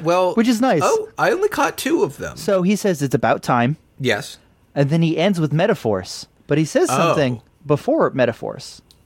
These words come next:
Speaker 1: Oh yeah, he says he d-, he do-, he doesn't, um, he doesn't mention, uh, anything about rocks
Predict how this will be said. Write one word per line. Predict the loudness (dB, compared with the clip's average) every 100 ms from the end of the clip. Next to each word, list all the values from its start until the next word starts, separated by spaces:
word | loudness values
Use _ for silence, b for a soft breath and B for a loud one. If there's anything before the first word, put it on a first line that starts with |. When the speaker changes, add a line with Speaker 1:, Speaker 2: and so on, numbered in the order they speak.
| -2
Speaker 1:
Oh | 0
yeah, | 4 2
he | 2 0
says | 0 2 2 -2
he | -8
d-, | -6 -6 -6
he | -8 -6 -2
do-, | 0 0
he | 0 0
doesn't, | 2 2 2 0 -2 0
um, | 2 4 2 -2 -4 -12 _ _ _ -12 b b b b b
he | -2 2
doesn't | 2 2 0 0
mention, | 2 2 2 0 0 -2 -6 -14 _ _ -2
uh, | 0 2 2 0 0 0
anything | 0 2 2 2
about | 2 0 -4 -4
rocks | -2 -2 -2 -2 -2 -4 -8